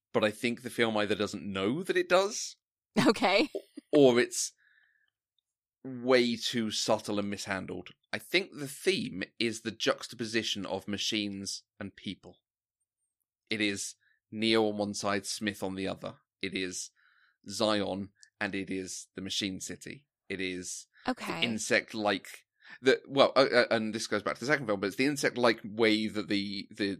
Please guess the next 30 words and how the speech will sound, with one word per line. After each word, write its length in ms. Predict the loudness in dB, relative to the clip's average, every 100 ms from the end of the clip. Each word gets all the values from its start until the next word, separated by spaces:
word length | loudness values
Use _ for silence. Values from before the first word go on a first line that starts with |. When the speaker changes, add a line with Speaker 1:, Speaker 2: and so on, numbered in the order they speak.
| _
Speaker 1:
machines 480 | -6 -2 0 0 -2
of 140 | -4 -2
the 120 | -4 -4
s-, 140 | -14 -14 _ -14
Sentinels 420 | 0 0 0 -4
all 80 | -4
come 180 | -4 -4
together 340 | 0 0 0
and 100 | -4 -4
they 80 |
move 340 | -2 -2 -2 -4
in 80 | -4
a 20 |
very 220 | -2 -2
organic 460 | -2 -4 -4 -6 -8
Speaker 2:
Mm-hmm. 120 | -6
Speaker 1:
way. 280 | -6 -6 -16 _ _ _ -8
Speaker 2:
Like 200 | -8 -6
ants. 340 | -6 -6 -2
Speaker 1:
Whilst, 280 | 4 4 2 _ _ -20 -20 -20 _ -18
whilst 400 | 2 4 4 -4
the 80 | -12
hu-, 300 | -12 -14 0
the 260 | 0 0 -8 -16 -14
hu-, 60 |
humans, 480 | -12 -4 -2 -2 -2
the 80 | -6
people, 420 | -4 -8 -4 -2
are 140 | -2 0
in 320 | 2 2 2